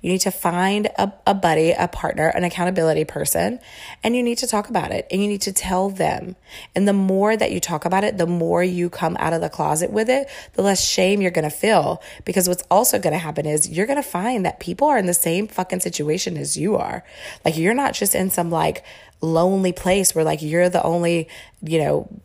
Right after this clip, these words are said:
quote unquote, feel like, you feel like a dumbass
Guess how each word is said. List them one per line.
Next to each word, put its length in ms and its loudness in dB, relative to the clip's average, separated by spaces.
quote 200 4
unquote, 340 2
feel 160 4
like, 300 2
you 100 -10
feel 140 2
like 140 4
a 60 -2
dumbass 640 0